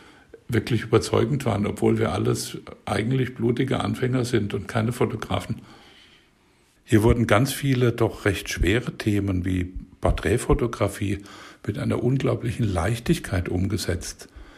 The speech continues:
Durch spielerisches Herangehen, ähm,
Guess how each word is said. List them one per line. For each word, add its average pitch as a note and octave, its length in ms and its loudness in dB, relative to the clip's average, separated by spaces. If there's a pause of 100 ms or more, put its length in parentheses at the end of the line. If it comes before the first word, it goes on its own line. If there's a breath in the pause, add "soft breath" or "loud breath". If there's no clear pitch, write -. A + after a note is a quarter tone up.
(280 loud breath)
Durch G2+ 360 2
spielerisches C3+ 1120 2
Herangehen, C3 1300 0 (720 loud breath)
ähm, G#2+ 880 0